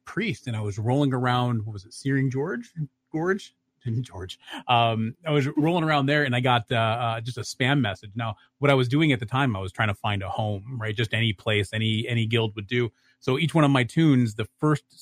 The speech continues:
spam guild invite that I got, I would just go ahead and accept on that toon and, and check out the guild.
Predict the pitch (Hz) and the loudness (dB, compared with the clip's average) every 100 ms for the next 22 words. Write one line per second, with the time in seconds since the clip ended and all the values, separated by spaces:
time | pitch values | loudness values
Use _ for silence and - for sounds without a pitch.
0 | - - 123 131 135 127 123 120 117 117 | -20 -6 0 2 4 2 2 2 2 0
1 | 123 131 135 123 127 127 120 104 107 107 | -4 -8 -6 0 2 2 0 0 -4 -6
2 | 104 95 95 120 107 85 113 113 107 107 | -6 -6 -2 0 0 -2 -4 -4 -4 -8
3 | 107 98 _ _ - 98 104 107 - 131 | -6 -8 _ _ -4 -2 -2 -4 -4 -4
4 | 120 117 123 - 185 123 120 135 131 123 | 0 -2 -2 -2 0 0 0 0 0 0
5 | - - 123 113 123 185 143 | -4 -4 -2 -4 -2 0 0